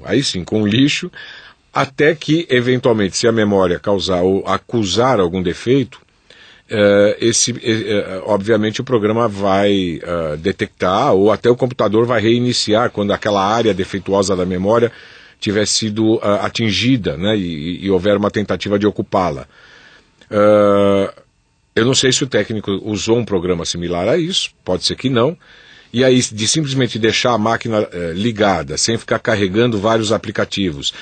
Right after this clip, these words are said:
sem ficar, ah, ocupando toda a área da memória disponível, pode ser que ele não tenha chegado exatamente no problema que pode ser a memória, tá certo? Então, eh, eh, há, há várias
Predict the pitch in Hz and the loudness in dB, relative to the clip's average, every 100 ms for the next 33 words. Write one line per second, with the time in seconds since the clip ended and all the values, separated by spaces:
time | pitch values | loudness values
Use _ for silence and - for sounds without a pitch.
0 | - - - 117 117 110 - 113 110 - | -20 -8 -2 0 0 -2 0 2 2 0
1 | 101 98 113 - 135 - 131 156 156 101 | -2 0 -4 -4 -8 -4 2 4 4 0
2 | 87 - _ _ _ - 151 143 123 127 | -4 -6 _ _ _ 2 2 4 2 4
3 | 139 127 113 110 110 117 113 101 - 95 | 4 4 2 2 2 4 2 0 -2 0
4 | 104 143 92 73 - - - _ _ _ | 2 2 0 -6 -10 -20 -20 _ _ _
5 | _ 127 131 - 127 127 - 139 143 143 | _ 0 2 2 2 2 2 4 4 4
6 | 165 151 123 131 147 - - - 165 120 | 2 2 2 2 0 -4 -4 0 0 2
7 | 117 127 135 135 123 120 120 117 127 127 | 0 2 2 2 2 0 0 0 0 -2
8 | 139 135 117 127 143 127 _ - - 160 | 0 2 4 2 0 -8 _ -8 -4 -4
9 | - 120 160 123 - 110 110 123 139 101 | 2 4 4 2 0 2 2 2 0 0
10 | 80 60 - - _ - - 110 101 - | -2 -4 -14 -20 _ -10 -2 0 0 -4
11 | 73 107 120 117 - - - - 110 110 | -4 2 2 0 -14 -20 -20 -8 0 0
12 | - 110 110 123 123 - 127 117 165 185 | 2 2 2 0 -2 -2 -2 0 2 4
13 | 135 110 | 2 2